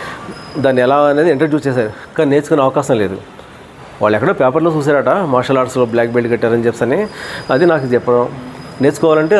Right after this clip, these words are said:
అవకాశం లేదు. దానికోసం అని చెప్పి మా నాన్నగారు ఫిఫ్టీన్ కిలో-, మాకు మార్షల్ ఆర్ట్స్ నేర్చుకోవడానికి ట్వంటీ కిలోమీటర్స్ పైనే ఉండేది ఆ ఊరు, కొయ్యలగూడెం అని. మేము ఒక రామాంజపురం అనే ఊర్లో, మాది రామాంజపురం ఊరు, ఆ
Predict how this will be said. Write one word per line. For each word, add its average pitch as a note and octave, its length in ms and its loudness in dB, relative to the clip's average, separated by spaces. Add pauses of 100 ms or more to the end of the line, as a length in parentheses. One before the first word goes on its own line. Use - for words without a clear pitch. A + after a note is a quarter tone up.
అవకాశం C#3+ 340 -2
లేదు. G#2+ 120 -2 (420)
దానికోసం B2+ 500 0
అని C#3+ 160 2
చెప్పి B2+ 240 2
మా C3 140 4
నాన్నగారు B2+ 360 2 (460)
ఫిఫ్టీన్ C3+ 320 2
కిలో-, D#3 260 2
మాకు C3 180 4
మార్షల్ C3 200 0
ఆర్ట్స్ D#3 140 2
నేర్చుకోవడానికి D#3 440 2 (600)
ట్వంటీ C#3 260 2
కిలోమీటర్స్ D#3+ 360 2
పైనే C#3+ 240 4
ఉండేది A2+ 280 0 (520)
ఆ - 20 4 (120)
ఊరు, A#2 160 0 (680)
కొయ్యలగూడెం C3 440 4
అని. F#2+ 120 -4 (600)
మేము C#3+ 140 4
ఒక C#3+ 140 4
రామాంజపురం D#3 640 4
అనే D3 120 4 (200)
ఊర్లో, C#3 240 2 (420)
మాది D#3 320 0
రామాంజపురం C3+ 580 2
ఊరు, A#2 160 4 (720)
ఆ - 20 4